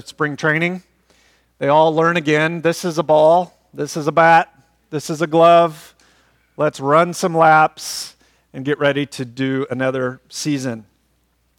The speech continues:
We are in a, uh, sermon series that we've called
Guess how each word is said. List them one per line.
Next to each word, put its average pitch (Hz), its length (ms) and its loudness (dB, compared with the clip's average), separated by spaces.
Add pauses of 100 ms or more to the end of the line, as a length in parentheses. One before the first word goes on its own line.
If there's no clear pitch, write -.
(600)
We 175 160 -2
are 185 120 0
in 156 280 -2
a, 135 500 -4 (160)
uh, 120 220 -10
sermon 180 440 -4
series 131 600 -8
that 135 200 -8
we've 135 160 -8
called 135 400 -4